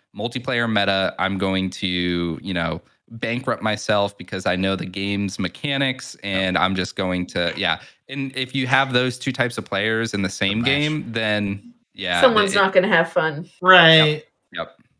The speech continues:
Speaker 4: Yeah, we ran into that issue with one of the C K t-, or C K three multiplayer games I was in, I think, where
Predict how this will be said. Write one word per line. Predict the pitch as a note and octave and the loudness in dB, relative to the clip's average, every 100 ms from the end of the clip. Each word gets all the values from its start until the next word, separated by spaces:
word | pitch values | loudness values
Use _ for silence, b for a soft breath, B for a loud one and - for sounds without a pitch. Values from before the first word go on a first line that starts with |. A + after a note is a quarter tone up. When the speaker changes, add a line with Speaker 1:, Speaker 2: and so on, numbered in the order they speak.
| _ - | _ 2
Speaker 4:
Yeah, | F3+ F3 | 6 6
we | F#3 | 6
ran | A3 B3 | 4 4
into | A#3 G#3 | 4 6
that | G3 F3+ | 6 6
issue | F3 - E3+ | 2 0 0
with | D#3+ D#3+ | 0 0
one | D#3 | -2
of | D3 | -2
the | |
C | C#3 - C#3+ | -4 -6 -6
K | D3+ C#3 | -6 -6
t-, | C3+ - - D#3 | -8 -14 -12 -6
or | C3+ C#3 | -6 -4
C | - | -6
K | - E3 | -2 0
three | D#3+ D#3+ D#3 | 0 0 0
multiplayer | D3+ C#3 C3+ C#3 C#3+ C#3 C3 | 0 -2 -4 -4 0 0 -2
games | C3+ C3+ C3+ | -2 -2 -2
I | C3 | -2
was | C3 | -2
in, | C3 | -6
I | C3 _ - | -10 _ -10
think, | C3 B2 - | -8 -8 -6
where | B2+ B2+ B2 | -2 -2 -2